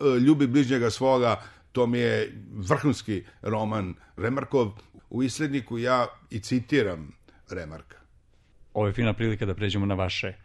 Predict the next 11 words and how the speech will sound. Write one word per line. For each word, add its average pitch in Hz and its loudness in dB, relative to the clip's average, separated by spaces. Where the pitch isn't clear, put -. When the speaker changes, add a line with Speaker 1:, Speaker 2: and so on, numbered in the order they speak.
Speaker 1:
Da. 101 -2
Speaker 2:
pisanje. 98 -6
Za 110 0
razliku 135 -2
od 95 -2
nekih 107 -4
od 92 -4
rečenih 92 -2
pisaca, - -12
recimo 95 -10
Knausgård, 90 -4